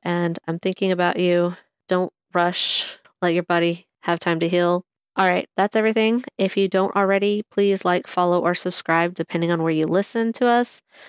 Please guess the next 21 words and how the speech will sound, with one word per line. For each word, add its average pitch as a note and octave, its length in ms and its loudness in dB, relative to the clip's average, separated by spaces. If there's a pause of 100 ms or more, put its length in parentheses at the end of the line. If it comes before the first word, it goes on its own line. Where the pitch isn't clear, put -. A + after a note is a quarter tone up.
(180)
Please A3+ 220 -2
leave A3+ 160 2
a G#3 60 0
five-star F#3 480 2
review, F3 560 2
as F3+ 140 0
it - 80 -4
really A3+ 180 4
does A3 180 0
help - 220 -2
the F3 80 -8
podcast - 580 -2
grow. E3+ 380 0 (520)
If F#3+ 140 -2
you G3+ 80 2
have G3+ 140 2
a G#3 60 0
case G#3 360 0
you G#3 100 2
want G3+ 220 0
covered, G3+ 400 0